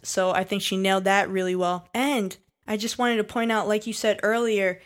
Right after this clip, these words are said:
how your head was spinning just trying to keep up with the both of them. Think about how much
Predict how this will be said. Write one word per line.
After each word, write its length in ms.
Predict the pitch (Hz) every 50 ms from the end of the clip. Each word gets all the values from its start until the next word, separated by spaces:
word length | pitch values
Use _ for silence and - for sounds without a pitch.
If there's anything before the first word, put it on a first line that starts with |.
| _ _
how 100 | - 214
your 200 | 202 202 196 196
head 260 | 185 - 220 226 226
was 180 | 226 220 208 -
spinning 400 | - - 208 202 202 196 196 185
just 200 | 202 208 - -
trying 160 | - 208 208
to 80 | 196 190
keep 260 | - - 214 202 -
up 220 | 214 226 - - 214
with 80 | 190
the 80 | - 175
both 280 | 170 185 185 185 180
of 80 | 196 180
them. 280 | 185 190 185 180 185 - - - - - - _ _ _ _ _ _ _ _ -
Think 300 | - - - 302 339 339
about 380 | 359 320 277 285 269 262 - -
how 380 | - - 208 208 226 247 247
much 580 | 240 226 214 220 214 196 180 - - - -